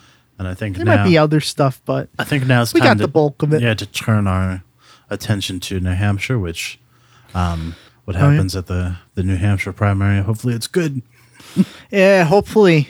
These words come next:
Speaker 1: Yeah.
Speaker 2: Hopefully. I, I mean, if Bernie comes out with a pretty decisive victory, takes as many delegates as he can,
Speaker 1: Yeah.
Speaker 2: shows the rest of the country, the undecided, that,
Speaker 1: Yeah.
Speaker 2: hey,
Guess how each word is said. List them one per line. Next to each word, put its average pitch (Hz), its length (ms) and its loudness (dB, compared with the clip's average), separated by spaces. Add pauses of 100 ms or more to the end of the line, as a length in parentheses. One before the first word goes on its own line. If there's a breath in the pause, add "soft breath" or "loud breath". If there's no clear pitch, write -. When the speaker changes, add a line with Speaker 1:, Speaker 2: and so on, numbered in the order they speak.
Speaker 1:
Yeah. 110 140 2
Speaker 2:
Hopefully. 160 500 4
I, 143 180 -2
I 160 120 -2
mean, 156 220 2
if 160 220 -2
Bernie 175 260 4
comes 165 320 2
out 160 180 2
with 156 200 -2
a 147 180 4
pretty 160 280 2
decisive 156 540 0
victory, 160 520 2 (140)
takes 160 240 -2
as 143 100 -2
many 156 180 0
delegates 160 520 0
as 151 120 0
he 160 60 -2
can, 160 460 0
Speaker 1:
Yeah. 101 240 -2
Speaker 2:
shows 160 420 4
the 160 140 2
rest 151 320 2
of 160 80 2
the 147 80 -2
country, 156 520 0 (460 loud breath)
the 147 100 2
undecided, 147 680 2 (220)
that, 117 140 0
Speaker 1:
Yeah. 135 60 0
Speaker 2:
hey, 143 240 0